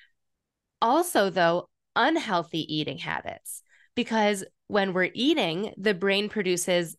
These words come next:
endorphins. And so in-, instead of figuring out what we're feeling, we just kind of numb that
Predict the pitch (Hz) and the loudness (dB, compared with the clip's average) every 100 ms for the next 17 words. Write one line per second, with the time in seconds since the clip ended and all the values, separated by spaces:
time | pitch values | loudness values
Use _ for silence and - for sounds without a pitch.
0 | - 190 180 175 165 - - - - - | -6 -2 0 0 0 -6 -8 -12 -14 -16
1 | _ _ - 208 - 208 185 185 180 - | _ _ -2 0 0 2 2 2 0 -2
2 | _ _ - 226 220 - - 220 208 - | _ _ -2 2 2 0 0 0 0 2
3 | 233 262 - 202 185 175 170 147 160 170 | 4 2 2 -2 0 0 0 0 -2 -2
4 | 170 180 165 165 170 - 208 170 202 - | -2 0 2 0 -2 0 0 2 -2 -2
5 | 190 180 165 180 165 180 214 165 143 139 | -2 -2 -4 -2 0 0 0 -2 0 0
6 | - | -2